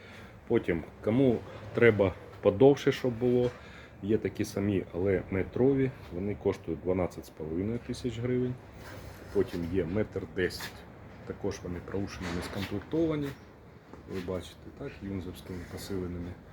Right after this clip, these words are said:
Посилення там приварене і обварені яблука, знову ж таки. Це у нас тринадцять тисяч гривень.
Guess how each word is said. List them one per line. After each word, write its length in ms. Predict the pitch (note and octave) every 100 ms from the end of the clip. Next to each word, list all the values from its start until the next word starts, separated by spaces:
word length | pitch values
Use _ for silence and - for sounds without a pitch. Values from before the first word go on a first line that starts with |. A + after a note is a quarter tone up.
| - - - - - - - -
Посилення 560 | - - C#3+ D3+ C#3+ C3+
там 200 | C3 B2+ -
приварене 580 | B2 B2 A#2+ A#2+ A#2 - - - - - -
і 240 | D3 -
обварені 480 | F#2+ F#2+ G#2+ G#2 F#2+
яблука, 480 | F2 E2+ D2 - E2 D2+
знову 260 | E2 D2+ -
ж 60 | -
таки. 240 | - - - - - - - - - - - -
Це 120 | A2
у 80 | G#2
нас 200 | G2 -
тринадцять 480 | G2 G2+ F#2 -
тисяч 300 | - - - E2 -
гривень. 240 | G2 E2